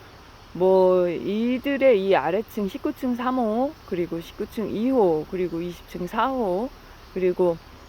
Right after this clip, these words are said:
뭐, 여러, 뭐, 육 층, 팔 층, 뭐, 여러 집들이 있습니다. 어차피 수사를 시작하게 되면은, 에,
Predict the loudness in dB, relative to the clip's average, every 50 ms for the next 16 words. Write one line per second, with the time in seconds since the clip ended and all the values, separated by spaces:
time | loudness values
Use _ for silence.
0 | -20 -20 -20 -20 -18 -8 -2 0 0 2 2 0 0 0 2 4 4 4 6 4
1 | 4 2 2 0 0 0 -2 -2 -2 -2 -4 -4 -4 -6 -6 -8 -10 -16 -12 -4
2 | -2 0 0 -2 -2 -2 -2 -2 -2 -2 -6 -8 -6 -4 -4 -4 -6 -6 -4 -2
3 | -2 0 4 4 4 4 4 2 2 0 -6 -6 -6 -6 -4 -4 -6 -6 -8 -8
4 | -6 -4 -4 -2 -2 -2 -4 -4 -4 -4 -4 -4 -4 -4 -6 -6 -6 -8 -4 -4
5 | -4 -2 -4 -8 -6 -6 -6 -6 -4 -6 -6 -4 -4 -4 -2 -2 -4 -4 -4 -6
6 | -6 -4 -4 -4 -4 -4 -6 -10 -16 -20 -20 -20 -20 -20 -20 -20 -20 -20 -18 -10
7 | -8 -6 -6 -4 -6 -6 -6 -8